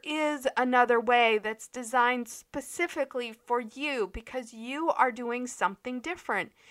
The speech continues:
You are not trying to build your existing business.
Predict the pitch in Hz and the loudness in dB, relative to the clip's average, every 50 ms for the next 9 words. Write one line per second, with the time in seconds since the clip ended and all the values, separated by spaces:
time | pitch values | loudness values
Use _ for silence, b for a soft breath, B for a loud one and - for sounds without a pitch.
0 | b b b b - 247 277 339 339 330 302 294 285 294 294 285 - - - - | b b b b -10 -6 -4 0 2 2 2 4 6 8 8 8 6 4 2 4
1 | 302 302 320 349 339 320 277 240 - - 220 190 - - 220 214 208 208 214 214 | 6 8 8 6 6 4 0 -2 -4 -6 -8 -6 -6 -4 -2 0 0 0 0 -2
2 | 202 202 202 233 240 240 - 226 208 196 185 202 240 262 - - - 233 226 214 | -4 -4 -2 0 0 0 0 -2 -8 -10 -10 -10 -10 -10 -12 -10 -8 -8 -6 -6
3 | 190 180 180 185 190 - - 233 269 330 359 - - - | -6 -4 -4 -4 -4 -2 0 2 2 2 2 -2 -8 -18